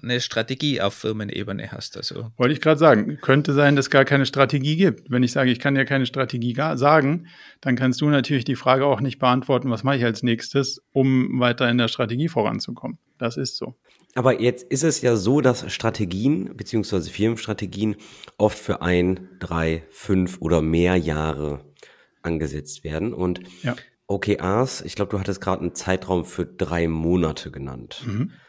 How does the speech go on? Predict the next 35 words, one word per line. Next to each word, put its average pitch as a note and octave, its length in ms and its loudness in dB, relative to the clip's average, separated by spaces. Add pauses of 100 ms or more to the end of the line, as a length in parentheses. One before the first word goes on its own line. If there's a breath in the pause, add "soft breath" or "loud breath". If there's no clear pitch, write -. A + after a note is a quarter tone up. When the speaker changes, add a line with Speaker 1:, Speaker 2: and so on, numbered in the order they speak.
(160 loud breath)
Speaker 3:
Ist - 100 -12
das F2+ 120 -6
der F2+ 80 -6
Standardzeitraum? A#2 760 0
Sind F#2+ 160 -2
wir F#2 60 -2
da D#2 100 -4
fest - 300 -4
drauf A#2 160 -4
genagelt? A2+ 400 0
Oder E2+ 160 -2
können F#2 160 0
wir D#2 80 -2
auch D#2 80 -8
sagen, E2 260 -2
okay, D#2 280 -4
wir D#2 100 -4
versuchen, D#2+ 500 -6 (380 soft breath)
oder, A2+ 180 4
oder G2+ 380 0
sagst G#2 260 0
du, G#2 160 -4
drei E2+ 260 2
Monate G2 360 4
hat F#2+ 160 -2
sich F#2+ 240 -4
empirisch F#2 400 -4
bewiesen F2 420 -2
wegen D#2 160 0
der D#2 320 -4
Treffsicherheit E2 720 -4
und D#2 100 -4
des - 80 -12
Veränderten D#2+ 640 -4
um, D2+ 260 -10